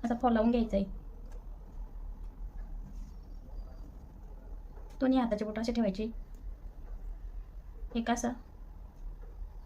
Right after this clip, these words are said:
असे तिन्ही बोटं तीन ठिकाणी, एक टोकाला, एक मधात. हे बोटं आपल्या सुईच्या ठिकाणी पाहिजेत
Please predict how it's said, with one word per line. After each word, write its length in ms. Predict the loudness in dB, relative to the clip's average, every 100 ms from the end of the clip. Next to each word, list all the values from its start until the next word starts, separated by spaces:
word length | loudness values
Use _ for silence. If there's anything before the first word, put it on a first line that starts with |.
| -10 -10 -6 -6 -6 -8 -6 -4 -4 -2 -4 -4 -8 -8 -4 2
असे 100 | 2 4
तिन्ही 160 | 6
बोटं 240 | 6 4 2 0 -8 -10 -12 -10 -10 -8 -6 -6 2
तीन 100 | 4
ठिकाणी, 280 | 6 6 4 2 -4 -6 -4
एक 120 | 2
टोकाला, 280 | 4 6 6 4 -2 -12 -10 -4 -4 -4 -4 -6 -6 -6 -4 -4 -4 0
एक 160 | 6 8
मधात. 200 | 8 8 4 -4 -6 -4 -4 -4 -6 -10 -12 -10 -10 -8 -8 -10 -10 -10 -8 -8 -10 -10 -12 -10 -6 -6 -4 6
हे 60 | 10
बोटं 180 | 12
आपल्या 180 | 12 10
सुईच्या 260 | 8 8 8
ठिकाणी 200 | 6 8
पाहिजेत 240 | 6 4